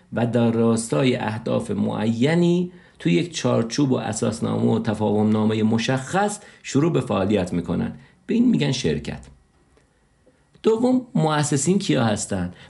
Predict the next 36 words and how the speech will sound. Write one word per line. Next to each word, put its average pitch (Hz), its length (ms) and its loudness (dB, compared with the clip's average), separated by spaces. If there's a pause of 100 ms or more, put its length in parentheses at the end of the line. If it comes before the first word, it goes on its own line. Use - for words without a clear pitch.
به 156 60 -2
اون 226 140 4
چند 135 300 2
نفر 135 220 0
اولی 113 380 0
که 92 100 -6
تصمیم 117 380 -2
به 135 80 2
ایجاد 104 580 0
و 92 40 -4
تأسیس 170 540 -4
شرکت 90 460 -2
می‌گیرن 87 320 0
می‌گن 95 240 -2
مؤسسین. 76 720 -4 (520)
سهامدارا 170 600 2
کیا 175 220 0
هستن؟ 117 400 0 (300)
به - 60 0
سرمایه 104 520 0
گذاران 90 600 0
و 87 100 -2
مالکان 92 640 2
سهام 85 380 -2
یک 85 180 -2
شرکت 82 460 -4
که 98 100 -4
از 92 200 -6
ابتدا 101 340 -2
بودن 87 520 0 (360)
و 123 120 2
یا 180 160 2
بعداً 123 520 0
پیوستن 101 680 0
به 98 140 0
تیم 127 400 2